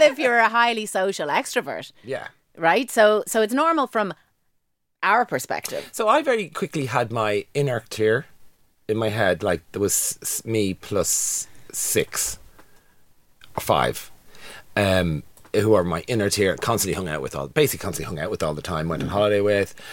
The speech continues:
Speaker 2: and then there was a wider group, and then there was a wider, wider group, right? Um, and the wider, wider group would get invited to your twenty-first or
Speaker 1: Mm.
Speaker 2: your thirtieth, you know, so you fill the room with them.
Speaker 1: <laughs>
Speaker 2: But you'd have your inner circle, and then is thi-, is this an odd observation? But that inner circle, generally the ones that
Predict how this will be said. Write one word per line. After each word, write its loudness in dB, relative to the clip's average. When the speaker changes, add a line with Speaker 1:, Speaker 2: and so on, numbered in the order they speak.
Speaker 2:
and -6
then 0
there -2
was -2
a 0
wider 4
group, -8
and -4
then -2
there -2
was -2
a 0
wider, 0
wider 4
group, -10
right? 0
Um, -2
and -8
the -2
wider, 4
wider 2
group -6
would -14
get 0
invited -4
to -8
your -2
twenty-first 0
or 2
Speaker 1:
Mm. 0
Speaker 2:
your -2
thirtieth, -2
you 0
know, 0
so -6
you -12
fill 2
the -4
room 2
with -8
them. -8
Speaker 1:
<laughs> -16
Speaker 2:
But 2
you'd -4
have 0
your 2
inner 0
circle, 0
and 0
then 2
is 0
thi-, 4
is -2
this 0
an 2
odd 4
observation? 0
But -6
that 4
inner 2
circle, 2
generally 0
the 0
ones -2
that -4